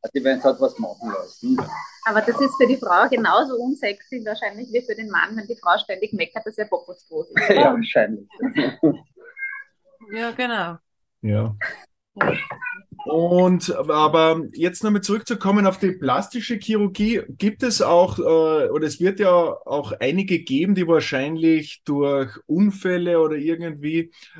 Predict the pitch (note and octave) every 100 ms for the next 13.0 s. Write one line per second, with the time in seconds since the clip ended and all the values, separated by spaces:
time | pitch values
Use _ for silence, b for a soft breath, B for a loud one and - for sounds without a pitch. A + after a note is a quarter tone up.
0 | A#2 B2 B2+ C3 C3 C3+ B2+ A#2+ - C#3
1 | C#3 - D#3 E3+ E3+ D#3+ B2 C3 C3+ B2+
2 | A#2+ A#2 A#2 A2 - C3+ C3+ D#3+ E3+ -
3 | - - - A2 C3 C3 D3 C#3 F2+ B2
4 | E3 A#2 G#2+ G#2 A2 A2 A2 G#2 G2+ B2+
5 | B2 A#2 B2 A#2 C#3 G#2+ D3 C3+ - -
6 | D#3+ E3 - E3 C#3+ C3 - - C3+ -
7 | A2 - _ _ _ _ _ - B2 B2
8 | A2 - B2+ D3+ C#3+ C#3+ C3 - C3+ -
9 | - D#3 F3 - B2 C#3+ - C#3 - A2+
10 | B2 - C3+ D3 C3 C#3 C3 B2+ C#3 C#3
11 | C#3 - C3 C#3 - _ _ - B2+ A#2
12 | B2+ B2+ D3+ - C3+ A2+ C3 C3+ -